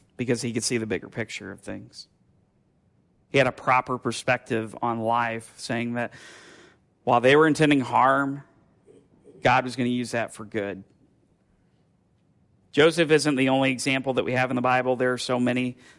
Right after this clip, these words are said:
that we could talk about, but there is really no one greater example than the one that is found in Jesus. Jesus' time in ministry is just filled with times where we see his kindness.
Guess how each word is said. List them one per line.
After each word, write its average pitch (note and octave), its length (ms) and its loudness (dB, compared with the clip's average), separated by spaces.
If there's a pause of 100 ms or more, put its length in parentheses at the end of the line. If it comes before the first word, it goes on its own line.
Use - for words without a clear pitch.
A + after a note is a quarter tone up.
that A#2 120 -2
we A#2+ 120 -2
could A2+ 140 -8
talk A#2 280 -2
about, A#2+ 300 0
but - 80 -20
there A#2+ 260 0
is A#2 140 -6
really A#2+ 340 0 (440)
no B2 140 4
one A#2+ 220 2
greater A#2+ 600 -2 (600)
example A#2 520 -4
than A#2 160 -2
the A#2 80 -2
one A#2 180 -2
that A#2 100 -2
is A2+ 80 -12
found G#2+ 260 -6
in G#2+ 140 -10
Jesus. G#2 600 -12 (960)
Jesus' D3+ 440 0
time C#3+ 240 2
in C3 100 0
ministry B2+ 460 2
is A#2+ 400 -2
just - 160 -4
filled B2 560 2 (680)
with C3 180 0
times C#3 380 2
where B2 140 2
we B2 160 2
see C3 260 0
his A2+ 220 -4
kindness. A#2+ 760 -6